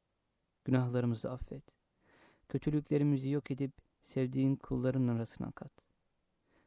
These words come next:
Peygamberlerine vaat ettiğin hayırlı şeyleri bizlere de ihsan eyle.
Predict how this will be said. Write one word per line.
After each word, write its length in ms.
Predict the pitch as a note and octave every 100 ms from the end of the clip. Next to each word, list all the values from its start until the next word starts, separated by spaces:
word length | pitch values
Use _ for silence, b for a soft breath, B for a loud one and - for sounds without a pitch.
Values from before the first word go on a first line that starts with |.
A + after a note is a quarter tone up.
| -
Peygamberlerine 920 | B2+ B2+ C3+ C#3 C#3+ C#3 C#3+ C#3 C#3
vaat 220 | B2 C3+ C3+
ettiğin 420 | C3 - C3 B2+
hayırlı 380 | B2+ B2 B2 C3
şeyleri 500 | C3 A#2+ A#2+ A#2+ B2+
bizlere 360 | B2+ C3 D#3
de 100 | D3
ihsan 340 | C3 - B2+ B2
eyle. 340 | B2 -